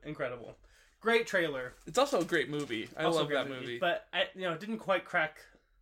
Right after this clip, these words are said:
Speaker 1: my threshold for the other categories, but I'm glad to see it in this one.
Speaker 2: Now I'm thinking, I might, like, I think it deserves a directing nom.
Speaker 1: I, I almost
Speaker 2: Directing
Speaker 1: considered it for
Speaker 2: action is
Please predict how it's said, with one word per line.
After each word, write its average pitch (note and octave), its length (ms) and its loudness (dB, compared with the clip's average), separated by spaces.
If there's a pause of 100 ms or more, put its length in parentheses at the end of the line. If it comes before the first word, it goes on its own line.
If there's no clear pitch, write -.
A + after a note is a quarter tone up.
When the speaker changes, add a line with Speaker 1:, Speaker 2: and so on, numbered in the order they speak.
(160)
Speaker 1:
my D#3 160 -6
threshold D3+ 400 -4
for D3+ 80 -6
the C3 140 -4
other C3+ 140 -8
categories, D#3 640 -6
but D3 120 -2
I'm C#3+ 140 -8
glad C#3+ 220 -2
to C3 80 -12
see C3 160 -10
it - 200 -8
in B2 80 -16
this - 180 -20
one. - 200 -20
Speaker 2:
Now B3 180 -2
I'm F#4 100 -4
thinking, C4 240 -8
I A#3 100 -2
might, E4 280 0 (100)
like, E4+ 200 -6 (340)
I B3 80 0
think G#4+ 260 -8
it - 100 -6 (500)
deserves D#3+ 560 0
a C#3+ 120 0
directing C#3+ 600 -6
nom. D#2 280 -12 (1000)
Speaker 1:
I, F#3 160 2 (160)
I F#3 140 -2
almost G3 140 0
Speaker 2:
Directing - 320 6
Speaker 1:
considered D4 140 4
it - 40 6
for C4 60 2
Speaker 2:
action A#3+ 120 0
is G3 40 0